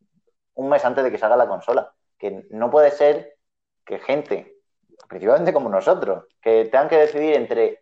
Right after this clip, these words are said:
comprar una consola u otra, tenga muchísima información de una y de la otra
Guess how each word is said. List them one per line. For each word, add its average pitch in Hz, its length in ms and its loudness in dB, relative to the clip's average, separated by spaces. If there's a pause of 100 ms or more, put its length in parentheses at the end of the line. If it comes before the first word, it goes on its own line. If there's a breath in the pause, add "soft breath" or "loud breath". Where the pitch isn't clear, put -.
(120)
comprar 107 280 -4
una 151 180 0
consola 143 420 0
u 143 80 2
otra, 143 320 2
tenga 127 400 -4
muchísima 117 340 -10
información 147 460 -4
de 139 60 -2
una 147 280 -2
y 120 80 -8
de 110 100 0
la 110 140 4
otra 147 360 -2